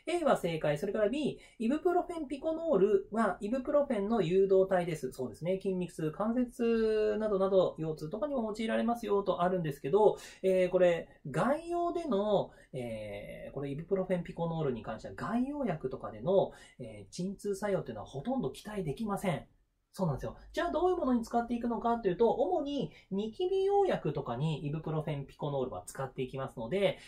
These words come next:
えー、そのようなところ十分に気をつけておきましょう。はい。それから、えー、Cは正解。そして D、ユーカリ油は、えー、皮膚に温感刺激を与えて末梢血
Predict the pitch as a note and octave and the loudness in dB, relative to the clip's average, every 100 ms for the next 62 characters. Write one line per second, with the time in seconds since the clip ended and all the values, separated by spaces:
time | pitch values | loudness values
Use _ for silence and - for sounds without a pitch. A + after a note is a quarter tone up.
0 | - E3+ D3+ C#3+ D#3 C#3 B2 G3+ G#3 F#3 | -10 -6 -6 -6 -6 -6 -4 -4 0 0
1 | G3 A3 A#3+ B3+ - B2 B2 F3+ F3 D3 | 0 -2 -2 -2 -4 -8 -6 -6 -4 -6
2 | - - A2+ - E3+ C3+ - - - - | -8 -14 -8 0 2 2 -2 -20 -16 0
3 | B3+ A3+ - G#3+ A3 A3+ A#3 A#3+ A3 - | 0 0 -2 -2 0 2 4 6 4 2
4 | - - F3 F3 E3+ - - B3+ A#3+ G#3 | -6 -8 -4 -4 -6 -8 -4 0 0 -2
5 | A#3 A3+ F3+ - D#3 D3+ D#3 D3 C#3+ D#3+ | 0 0 -2 -2 -2 0 0 -2 -2 -4
6 | D3 - E3 A3 G#3+ - F3 G#3 A3 A3 | -4 -4 -4 0 0 0 -2 -2 -2 0
7 | G#3 G#3+ G#3 G#3 G#3 G3+ D3+ C#3 C#3+ - | 0 0 -4 -4 -4 -2 -2 -4 -6 -6
8 | F#3 D#3 - - - - A2+ G#2+ G#2 G2 | -2 -2 -4 -14 -20 -14 -12 -10 -10 -10
9 | F#2+ G2 - F3+ - B2+ D#3 E3 B2 - | -12 -14 -8 -8 -4 -4 -2 -4 -8 -14
10 | - C#3+ F#3+ A#3 A3+ - A3+ A3+ - A3+ | -6 -2 0 -2 -6 -4 -2 -2 -4 -2
11 | A3+ G#3+ F#3 E3 D#3 D3+ D#3+ D#3 F3 D#3+ | -2 0 0 2 0 0 0 0 0 0
12 | D3+ C#3+ E3 D#3 D3+ D#3 D#3 | -2 -2 -2 -2 -2 -6 -8